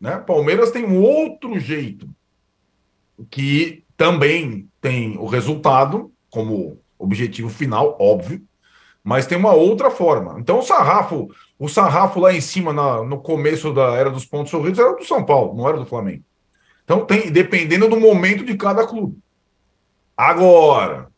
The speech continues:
transportando pra permanência do Dorival, permanência do Rogério e tudo mais, o Mauro falou em metas, né? O Dorival bateu as metas, mas, é, largou, <laughs> digamos assim, se contentou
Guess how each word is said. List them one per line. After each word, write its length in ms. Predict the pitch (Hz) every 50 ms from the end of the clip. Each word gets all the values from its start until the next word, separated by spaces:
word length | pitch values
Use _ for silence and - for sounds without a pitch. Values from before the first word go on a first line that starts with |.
| _ _ _ _ _ _ _ _ _ _ _ _ _ _ _ _
transportando 760 | - 151 151 139 - - 170 165 156 - - 170 180 190 180 -
pra 560 | 165 156 147 131 120 104 95 82 71 71 - _ _ _ _ _ _ _ _ _ _ _ _ _
permanência 680 | - 143 147 151 147 147 139 127 131 151 175 170 - 165
do 100 | 165 151
Dorival, 680 | 131 151 151 147 139 123 95 113 107 98 90 85 -
permanência 640 | - 135 127 123 127 123 117 127 143 131 - 135
do 100 | 120 123
Rogério 540 | 107 117 117 107 98 98 120 127 127 113 101
e 40 | 98
tudo 180 | 98 101 98
mais, 440 | 98 113 139 151 131 101 92 - - _ _ _ _ _ _ _ _ _ _ _ _ _ _
o 220 | - - 110 110 98
Mauro 360 | 95 107 120 131 139 135 131
falou 200 | - 139 135 135
em 120 | 135 131
metas, 580 | 123 123 143 175 175 - - - 107 92 - 95
né? 320 | 113 123 139 143 131 113 -
O 100 | 92 113
Dorival 280 | 127 135 123 147 156 151
bateu 360 | 156 143 139 - 160 156 147
as 160 | 135 127 -
metas, 500 | 135 156 170 156 - - 117 107 104 98
mas, 640 | 123 123 127 123 120 117 113 110 98 - - - 92
é, 600 | 101 113 117 113 110 104 101 95 87 85 85 90 - _ _ _ _
largou, 800 | - 113 131 151 151 143 143 127 160 190 180 151 117 95 92 - - - 208
<laughs> 140 | - - -
digamos 380 | - 131 131 120 143 143 131 123
assim, 300 | 123 117 - - 165 156
se 160 | 135 - 165
contentou 840 | 131 180 190 190 - 170 156 147 - - 185 190 180 147 113 - -